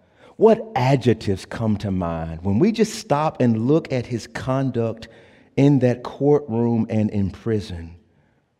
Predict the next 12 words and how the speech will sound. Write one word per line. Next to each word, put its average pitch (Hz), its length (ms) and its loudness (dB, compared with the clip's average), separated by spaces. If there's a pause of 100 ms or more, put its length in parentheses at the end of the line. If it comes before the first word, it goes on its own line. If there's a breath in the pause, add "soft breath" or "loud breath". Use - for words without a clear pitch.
(220)
What 117 480 -2
bubbles 104 420 0
up 98 240 -6
to 101 120 -4
you 85 280 -4
about 80 420 -10
him? 73 340 -18 (2500)
He's - 240 -18
courageous. 87 640 -6 (3000)
He 87 140 -16
has 87 240 -10
integrity. 87 680 -10